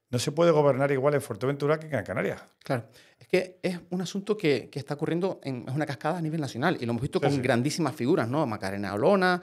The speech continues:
Speaker 1: Ajá.
Speaker 2: eh, Espinosa de los Monteros. Entonces, eh, hay salidas de grandes figuras y a mí me lleva a preguntarme por la política interna, Miguel, porque,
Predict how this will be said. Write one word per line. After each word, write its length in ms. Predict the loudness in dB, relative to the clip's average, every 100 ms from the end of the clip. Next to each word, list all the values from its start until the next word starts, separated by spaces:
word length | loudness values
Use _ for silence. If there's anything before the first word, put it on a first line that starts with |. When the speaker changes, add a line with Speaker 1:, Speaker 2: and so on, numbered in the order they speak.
| -6
Speaker 1:
Ajá. 220 | -8 -6 -4
Speaker 2:
eh, 100 | -4
Espinosa 340 | -2 -2 0
de 40 | 0
los 100 | 0
Monteros. 680 | -4 0 2 4 4 2 0 -12 _ _ _
Entonces, 400 | -2 2 2 2 2
eh, 200 | 0 2
hay 300 | 0 0 0
salidas 420 | 0 0 0 0
de 80 | 2
grandes 300 | 2 2 -2
figuras 400 | -4 -2 -2 -4 -6 _ _ _
y 300 | -2 -2 -4 -20 -16 -2
a 80 | 0
mí 80 | 2
me 100 | 2
lleva 120 | 2
a 40 |
preguntarme 400 | 2 2 0 -2
por 120 | 0 0
la 100 | 2
política 300 | 0 2 0
interna, 340 | 2 0 0
Miguel, 220 | -4 -6
porque, 580 | -6 -8 -2 -2 -2 -20